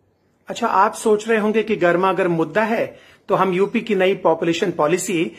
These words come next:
यानी जनसंख्या नीति पे बात करेंगे। बिल्कुल नहीं करेंगे। इसलिए नहीं करेंगे क्योंकि बीजेपी वाले चाहते हैं कि हम और आप इस पे बात करें।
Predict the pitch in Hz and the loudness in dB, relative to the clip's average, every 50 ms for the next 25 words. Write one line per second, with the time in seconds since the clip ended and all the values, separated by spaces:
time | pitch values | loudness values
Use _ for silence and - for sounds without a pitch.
0 | - - _ - - 180 175 190 214 196 151 175 170 175 170 - 180 175 - 233 | -18 -20 _ -4 -2 -2 0 0 0 2 2 2 2 2 0 0 -2 -2 0 0
1 | 233 214 190 180 - 202 - 185 156 - 135 131 123 - - 143 - - - - | 0 0 -2 -2 -2 -4 -2 -2 -2 0 -2 -4 -4 -6 -10 -10 -10 -10 -12 -16
2 | - - _ _ _ _ _ _ _ _ _ _ _ _ _ _ _ _ _ _ | -18 -20 _ _ _ _ _ _ _ _ _ _ _ _ _ _ _ _ _ _
3 | _ - 156 147 196 214 233 233 - 320 254 196 170 165 151 151 135 135 - - | _ -14 2 2 4 4 4 0 -2 -2 0 0 0 0 -2 -4 -6 -8 -10 -12
4 | - - - _ _ _ _ _ _ _ - 220 226 - - 269 294 285 269 247 | -16 -18 -20 _ _ _ _ _ _ _ -8 -6 -6 -4 -2 2 4 4 4 4
5 | 220 185 196 190 196 180 165 170 170 147 151 151 165 190 208 - - - - - | 2 0 0 0 0 0 2 2 2 0 0 0 -2 -2 -4 -8 -12 -20 -10 -6
6 | - 196 - 214 190 139 139 165 165 165 180 202 208 233 240 190 185 160 156 160 | -6 -2 -2 -2 -4 -2 -2 -2 -2 2 2 2 2 2 0 0 2 2 2 0
7 | 156 160 165 139 147 151 - - 185 165 156 160 156 170 190 196 - - - _ | 0 -2 -2 -4 -4 -4 -2 -2 -2 -2 -2 -4 -4 -4 -6 -6 -10 -18 -20 _
8 | - 202 175 - 180 185 190 175 170 160 160 190 202 - 175 - - - 151 135 | -4 -4 0 2 2 2 4 4 4 4 4 2 2 0 -4 -4 -4 -4 -2 -2
9 | 135 131 127 - - - - - | -4 -4 -4 -8 -10 -10 -10 -14